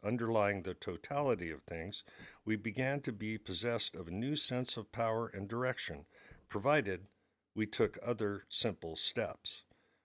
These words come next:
We found that God does not make too hard terms with those who seek him. To us, the realm of the Spirit is broad, roomy, all-inclusive, never exclusive,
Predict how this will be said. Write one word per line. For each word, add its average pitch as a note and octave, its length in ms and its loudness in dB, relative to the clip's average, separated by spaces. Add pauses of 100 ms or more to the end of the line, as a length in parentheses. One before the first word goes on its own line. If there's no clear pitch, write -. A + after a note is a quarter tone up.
(120)
We A2 100 2
found C#3+ 340 6
that G#2+ 140 0
God C3+ 320 4
does A2+ 200 0
not C3 220 2
make A#2+ 300 2
too E3 240 2
hard C#3 340 2
terms G#2+ 440 2
with G2+ 180 -4
those F2+ 280 2
who G2 100 -4
seek D3 360 -2
him. - 200 -10 (680)
To G#2+ 160 4
us, - 300 4 (300)
the G2 60 0
realm G#2 380 4
of A2 100 0
the G2 80 -2
Spirit B2 460 0
is E2+ 180 -4
broad, A#2+ 640 2 (300)
roomy, G#2+ 600 0 (280)
all-inclusive, A#2+ 1000 6 (220)
never A#2+ 480 2
exclusive, F2+ 800 -4